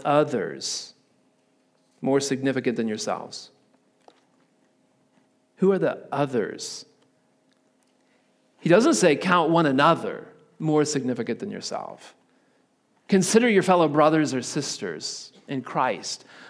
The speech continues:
more significant than yourselves. We would recognize that if he's wanting to just make it a relationship within the church, but consider others more significant than yourselves. Paul might be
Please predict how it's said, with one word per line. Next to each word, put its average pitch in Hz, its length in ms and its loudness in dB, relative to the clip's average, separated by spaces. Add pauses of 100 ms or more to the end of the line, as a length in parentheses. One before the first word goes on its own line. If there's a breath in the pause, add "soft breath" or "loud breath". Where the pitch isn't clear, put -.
(120 loud breath)
more 135 200 0
significant 127 680 -4
than 120 100 -4
yourselves. 85 640 -6
We 147 220 2 (840 loud breath)
would 151 140 2
recognize 151 640 2
that 127 120 2
if 127 80 2
he's 135 160 0
wanting 147 280 2
to 147 100 -4
just 151 400 0
make 131 280 2
it 127 120 2
a 147 80 -2
relationship 131 580 0
within 131 220 -2
the 135 80 -4
church, 147 460 -6
but - 580 -4
consider 165 540 2
others 165 420 4
more 139 180 4
significant 120 680 -4 (420 loud breath)
than 139 180 0
yourselves. 113 680 -2
Paul 131 460 2 (120 loud breath)
might 160 520 2
be 117 240 -4